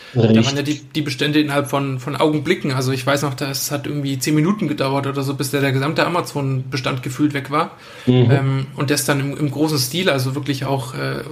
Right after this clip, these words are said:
Speaker 1: zur, zur konkreten Beeinflussung des Marktes zu machen, ähm, ja, finde ich auch eher fragwürdig.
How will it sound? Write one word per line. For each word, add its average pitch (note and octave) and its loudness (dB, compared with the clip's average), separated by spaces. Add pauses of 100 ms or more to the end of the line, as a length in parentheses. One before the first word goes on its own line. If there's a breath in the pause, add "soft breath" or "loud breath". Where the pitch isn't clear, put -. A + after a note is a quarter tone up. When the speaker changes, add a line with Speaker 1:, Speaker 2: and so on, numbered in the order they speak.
(100)
Speaker 1:
zur, C#3 2
zur C3+ -2
konkreten D3 0
Beeinflussung C#3 0
des B2+ -2
Marktes C#3 0
zu D3+ -4
machen, C#3 -2 (480 loud breath)
ähm, C3 0 (120)
ja, B2+ 0
finde C#3+ 2
ich B2 0
auch B2+ -6
eher C#3 -6
fragwürdig. - -6